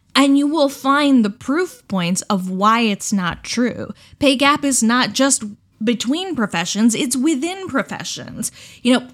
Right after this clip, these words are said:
comparing the same job level is also very myopic way to talk about pay gaps because it fails to capture the fact that you have men and women with the same performance evaluation scores,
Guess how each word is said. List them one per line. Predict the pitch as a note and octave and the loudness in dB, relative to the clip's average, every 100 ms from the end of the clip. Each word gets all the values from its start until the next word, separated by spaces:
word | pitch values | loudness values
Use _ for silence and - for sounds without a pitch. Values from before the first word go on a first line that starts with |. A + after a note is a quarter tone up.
| - | -4
comparing | C#4 B3+ B3+ C#4+ E4 E4 C4+ | -2 0 0 -2 0 0 2
the | A#3+ | 2
same | - B3 C4 C#4 A#3+ | 0 0 2 2 2
job | G3 A#3 C#4 E4 | 0 -2 0 0
level | A#3+ G3+ F#3+ G3+ - - | 0 0 0 -4 -6 -8
is | - C#4 | -2 -2
also | - D4 - - G#3+ A#3+ - _ - | -2 -4 -2 -2 0 -2 -6 _ -6
very | F#3 A#3 E4 E4+ | 0 2 2 2
myopic | B3+ A3+ A#3 F4+ F4+ G3+ G3 | 2 2 2 0 0 -4 -2
way | A3 B3+ C4+ | -2 -2 -2
to | G#3 | -6
talk | - A3 A3+ | -6 -6 -4
about | G#3+ F#3+ F3+ - _ _ - | -4 -2 -4 -6 _ _ -8
pay | B3+ G4 | -4 -2
gaps | F4+ F#3 G3 - | 0 0 0 -4
because | A#3 C#4+ A#3+ | -2 0 2
it | B3 - | 0 -4
fails | - C#4+ E4+ E4 - | -4 -2 0 -2 -4
to | B3+ | -4
capture | - C#4+ F#4+ - B3+ | -2 -2 -2 -2 0
the | G3 | 0
fact | G3 F#3+ A3 - - - | 0 0 0 -8 -20 -4
that | C4 | 0
you | E4+ | 2
have | D#4+ A#3+ | 2 2
men | C4 D4 | 2 4
and | C4+ A#3+ | 4 4
women | D4 C4+ | 4 2
with | G#3 | 2
the | G3+ | 0
same | G3 - C4 C#4+ C#4+ | 0 0 0 0 0
performance | B3 B3 C4 C#4 C4+ | -2 0 0 0 0
evaluation | G#3 G3 G3+ G3 G3 G3 G3+ F#3+ | 0 0 0 0 -2 0 0 0
scores, | - A#3+ G#3+ G#3+ - | -2 -2 0 0 -2